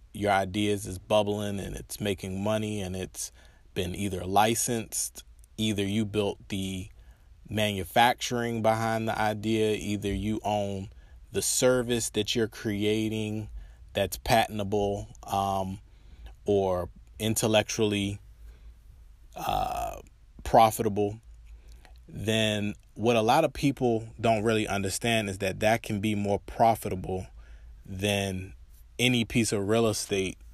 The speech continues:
that you can get, maybe minus, like, an office building or something, <laughs> you know, or some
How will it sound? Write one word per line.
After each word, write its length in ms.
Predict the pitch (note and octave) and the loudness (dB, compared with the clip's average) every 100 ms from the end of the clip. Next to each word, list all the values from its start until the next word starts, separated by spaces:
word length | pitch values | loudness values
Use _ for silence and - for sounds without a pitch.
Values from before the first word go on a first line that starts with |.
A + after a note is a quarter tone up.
| - - - | -20 -20 -8
that 260 | - G2 - | -2 0 0
you 80 | A2 | -2
can 240 | A2 G2 | -2 -2
get, 300 | G2 G#2 - - - - - - - - | 0 0 0 -8 -20 -20 -20 -20 -18 -4
maybe 360 | G#2 G#2+ G2+ | 0 0 0
minus, 480 | G2+ G#2 G#2 G2 - | 2 2 2 0 0
like, 180 | G2+ F#2 | 0 0
an 60 | - | 0
office 400 | A2 G#2 - - | 2 2 0 -8
building 400 | - F2 F2 E2 | -6 -6 -6 -12
or 80 | E2 | -10
something, 400 | - G2+ F2 A2 - - | -6 -6 -4 -4 -6 -14
<laughs> 200 | - - | -16 -10
you 160 | G2+ G2 | -6 -2
know, 180 | F#2 | -2
or 160 | F2 F2+ | -2 -4
some 320 | - G#2+ F#2+ | -2 -4 -4